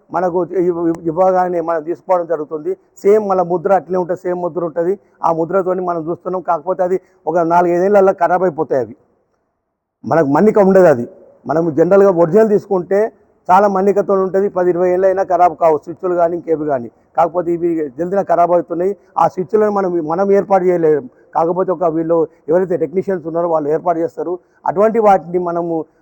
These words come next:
మనం ఖచ్చితంగా దరిదాపులకు రాకుండా మనం చూడాల్సిన బాధ్యత మనందరి, పెద్దపల్లి ప్రజల అందరికీ కూడా మనము,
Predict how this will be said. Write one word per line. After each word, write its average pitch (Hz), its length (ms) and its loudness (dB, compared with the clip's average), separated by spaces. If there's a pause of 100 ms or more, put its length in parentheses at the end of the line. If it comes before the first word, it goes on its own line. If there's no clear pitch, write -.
(160)
మనం 160 300 -2
ఖచ్చితంగా 185 520 -2
దరిదాపులకు 175 540 2
రాకుండా 165 340 0
మనం 170 240 -6
చూడాల్సిన 165 280 -2
బాధ్యత 151 400 -4
మనందరి, 170 540 -2 (380)
పెద్దపల్లి 180 360 -2
ప్రజల 175 260 0
అందరికీ 175 420 -4
కూడా 180 400 2 (400)
మనము, 156 600 -2